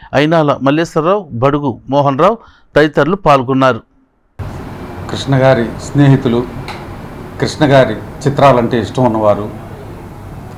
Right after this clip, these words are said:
Speaker 2: అందరికీ కూడా రేపు శుక్రవారం నాడు ఒక పెద్ద పండగ రోజు.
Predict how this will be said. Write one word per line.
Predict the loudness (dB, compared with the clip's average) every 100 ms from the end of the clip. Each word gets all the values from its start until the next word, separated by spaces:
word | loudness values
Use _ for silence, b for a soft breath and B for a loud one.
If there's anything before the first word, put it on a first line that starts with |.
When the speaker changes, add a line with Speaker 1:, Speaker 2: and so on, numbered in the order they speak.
| -4
Speaker 2:
అందరికీ | -2 -2 -2 -4
కూడా | -2 -2 -4 -8 -14 -14 -14 -12 -12 -10 0
రేపు | 2 2 -6 -8 -12 -12 -14 -14 -14 -14 -14 -12 -6
శుక్రవారం | 0 6 6 6 4
నాడు | 2 0 -6 -10 -10 -10 -10 -10 -10 -10 -12 -12 -8 -4
ఒక | 0
పెద్ద | 0 0
పండగ | 0 0 0
రోజు. | 0 -2